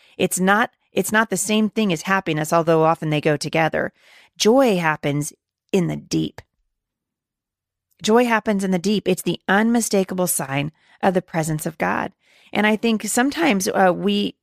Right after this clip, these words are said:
uh, we are afraid of the future. I remember talking to my daughter about this after she became a mother. And she was saying, "Mom, I never realized I could love somebody so much." She said, "I'm always worried that something's gonna happen to my boys." And I remember telling her, "Savannah,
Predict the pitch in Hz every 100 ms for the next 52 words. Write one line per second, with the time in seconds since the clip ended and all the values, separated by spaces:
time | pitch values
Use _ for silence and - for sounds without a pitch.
0 | - 175 160 - 185 190 220 202 185 175
1 | - 208 190 175 214 208 170 170 185 190
2 | 180 180 190 175 165 160 170 180 160 151
3 | - - 147 160 156 160 151 185 160 151
4 | 156 160 160 - _ _ - - 185 -
5 | 196 185 - 202 196 190 175 180 220 185
6 | 165 180 185 175 170 165 160 156 170 156
7 | 160 214 - 170 156 151 147 165 170 214
8 | 254 160 - 175 175 180 214 180 190 220
9 | - 160 170 175 170 175 170 160 160 170
10 | 165 165 160 156 220 - - - _ _
11 | - - - 208 214 214 247 311 - 214
12 | 254 226 180 175 190 208 233